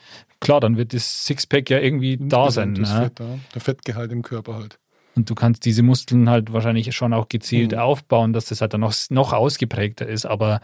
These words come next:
Speaker 1: ähm, da ist es mit Sicherheit. Aber dahin zu kommen ist natürlich schwer. Und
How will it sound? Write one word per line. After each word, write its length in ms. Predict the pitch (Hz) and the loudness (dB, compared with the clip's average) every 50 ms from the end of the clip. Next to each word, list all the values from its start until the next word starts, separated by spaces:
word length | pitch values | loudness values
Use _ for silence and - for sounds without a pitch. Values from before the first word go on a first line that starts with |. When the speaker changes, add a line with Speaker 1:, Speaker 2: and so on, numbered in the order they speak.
| - - - - - - - - _ - | -6 -14 -18 -16 -16 -16 -16 -18 _ -4
Speaker 1:
ähm, 580 | - 127 110 104 101 104 101 101 101 101 98 - _ _ _ _ _ _ _ _ _ | -2 0 2 2 4 4 4 2 2 0 -4 -8 _ _ _ _ _ _ _ _ _
da 240 | - 104 113 131 151 | 2 4 4 4 2
ist 160 | 147 139 147 | 0 -2 -2
es 340 | 143 131 - - - - - | -4 -4 -4 -4 -6 -6 -4
mit 220 | 135 131 123 - | -2 -2 -2 -2
Sicherheit. 420 | - 156 147 - 117 92 101 104 | -4 -6 -4 -4 -4 -4 -4 -4
Aber 160 | 113 117 117 117 | -2 0 2 2
dahin 240 | 117 110 123 156 | 4 4 4 4
zu 100 | 165 - | 2 0
kommen 200 | 170 - 156 147 | 0 0 0 0
ist 60 | 143 143 | 0 -2
natürlich 300 | 139 - 139 135 127 - | -2 -2 -2 -2 -2 -2
schwer. 240 | - 156 160 151 | 0 2 2 2
Und 180 | 123 117 110 | 2 0 -2